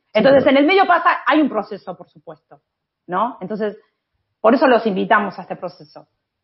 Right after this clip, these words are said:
Speaker 1: Porque cuando está en la verdadera intención de las cosas, es donde em-, se empiezan a abrir los caminos para llegar a los resultados.
Speaker 2: Totalmente. No, no, no necesita muchas explicaciones, ¿eh? Es fuerte, lo que pasa es que nos dejaste,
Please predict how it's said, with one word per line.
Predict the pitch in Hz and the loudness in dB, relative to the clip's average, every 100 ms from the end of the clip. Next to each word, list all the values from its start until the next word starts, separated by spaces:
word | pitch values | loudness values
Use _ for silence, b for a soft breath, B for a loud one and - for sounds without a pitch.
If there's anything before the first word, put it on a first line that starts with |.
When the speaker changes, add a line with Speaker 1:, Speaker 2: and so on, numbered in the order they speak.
| _ _ | _ _
Speaker 1:
Porque | 190 208 | -4 -2
cuando | 202 208 196 | -2 -2 -4
está | - 359 | 0 0
en | 370 | 2
la | 277 | 0
verdadera | 247 233 254 302 | 2 2 2 2
intención | 262 202 196 202 - 311 226 226 254 _ | 2 0 -4 -6 -2 0 -2 -8 -14 _
de | 185 | -14
las | 196 - | -14 -10
cosas, | 247 226 190 190 220 - _ _ _ _ _ - | -10 -8 -8 -8 -8 -14 _ _ _ _ _ -4
es | 226 | 0
donde | 277 233 247 254 - | 2 2 2 2 -4
em-, | 220 226 - - | -4 -4 -6 -8
se | 233 | -4
empiezan | 226 320 285 | -2 0 0
a | |
abrir | 285 | 0
los | 302 | -2
caminos | - 226 294 320 233 247 294 _ _ _ _ _ - | -2 0 4 4 2 -4 -8 _ _ _ _ _ -6
para | 208 | -4
llegar | - 233 | 0 0
a | 262 | 2
los | 226 196 | -2 -6
resultados. | 180 180 170 151 - _ _ _ _ _ _ _ _ _ _ _ _ _ _ _ _ _ _ _ _ - _ _ _ _ _ _ _ _ | -16 -10 -8 -8 -12 _ _ _ _ _ _ _ _ _ _ _ _ _ _ _ _ _ _ _ _ -20 _ _ _ _ _ _ _ _
Speaker 2:
Totalmente. | 170 113 107 101 | -8 -4 -4 -4
No, | 117 156 | -2 0
no, | 180 | 2
no | 196 | 2
necesita | 185 - 190 | 2 2 2
muchas | 165 143 | 2 0
explicaciones, | 113 117 - 143 98 | 0 0 2 0 0
¿eh? | 143 - | -2 -2
Es | 135 | 0
fuerte, | 190 196 220 | 0 2 2
lo | 180 117 | 4 2
que | 127 | 2
pasa | 165 202 | 2 0
es | |
que | 160 | 0
nos | 131 | 0
dejaste, | 120 139 175 - | 0 -2 0 0